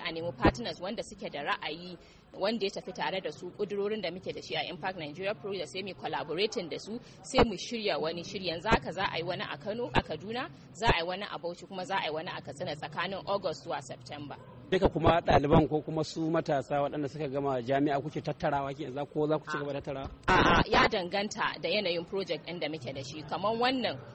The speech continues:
Speaker 1: mun ɗauki students ne, 'yan jami'a da kuma masu yi wa bautar ƙasa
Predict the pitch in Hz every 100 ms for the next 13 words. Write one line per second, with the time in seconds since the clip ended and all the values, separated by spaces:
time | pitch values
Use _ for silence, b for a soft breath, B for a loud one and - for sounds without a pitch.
0 | - 208 214 175 156 190 - 214 185 165
1 | - 180 - 190 196 190 202 208 165 151
2 | 196 165 156 165 180 175 143 139 156 151
3 | 151